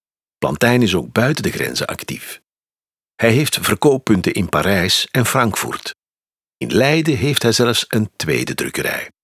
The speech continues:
Plantijn is niet enkel drukker en uitgever.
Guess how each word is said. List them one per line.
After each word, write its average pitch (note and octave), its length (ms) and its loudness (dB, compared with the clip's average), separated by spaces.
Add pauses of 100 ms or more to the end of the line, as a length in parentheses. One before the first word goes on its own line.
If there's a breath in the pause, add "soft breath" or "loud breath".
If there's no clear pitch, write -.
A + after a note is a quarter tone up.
(800)
Plantijn E3+ 460 4
is D#3+ 120 2
niet D3 140 0
enkel C3 280 2
drukker A#2 320 2
en E2 140 0
uitgever. - 680 -4